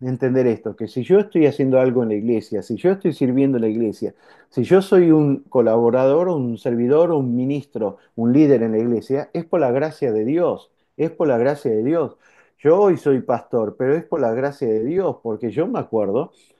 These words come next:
yo era pecador y era una persona que me podía haber muerto,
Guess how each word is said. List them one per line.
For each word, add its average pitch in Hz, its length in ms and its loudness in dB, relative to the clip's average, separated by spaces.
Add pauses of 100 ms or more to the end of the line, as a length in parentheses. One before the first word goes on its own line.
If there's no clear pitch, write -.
(140)
yo 175 400 4
era 131 300 2
pecador 107 600 -2 (240)
y 127 160 2
era 185 160 0
una 160 200 -6
persona 175 420 -4
que 131 100 -2
me 113 140 -2
podía 127 300 0
haber 131 220 0
muerto, 135 720 -4